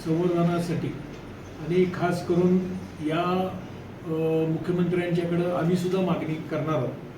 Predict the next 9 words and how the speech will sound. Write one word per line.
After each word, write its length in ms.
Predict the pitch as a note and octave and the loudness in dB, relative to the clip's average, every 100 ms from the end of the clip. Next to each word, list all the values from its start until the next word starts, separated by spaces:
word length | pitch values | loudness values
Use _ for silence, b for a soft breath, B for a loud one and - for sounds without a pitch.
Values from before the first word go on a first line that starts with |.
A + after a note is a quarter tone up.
| - - - - | -16 -16 -14 -6
की 80 | F#3 | -2
ज्या 180 | E3 E3+ | 4 4
पद्धतीनं 680 | F#3 D#3+ E3+ F3+ F3+ F#3 D#3+ | 4 2 4 4 2 2 4
गडी 160 | E3+ | 6
भागाच्या 580 | E3 D3+ D#3+ E3+ E3+ F#3 | 4 2 0 0 2 2
लोकांना 600 | F#3+ E3+ D3+ E3+ E3+ F3 | 4 4 2 0 0 0
पाच 480 | F#3+ F3 F3 E3+ - | -2 -2 -2 -2 -4
टक्के 280 | F3 G3+ G3 | -4 0 2
रिझर्वेशन 680 | E3 C#3 E3+ E3+ - F3+ | 2 4 4 4 2 0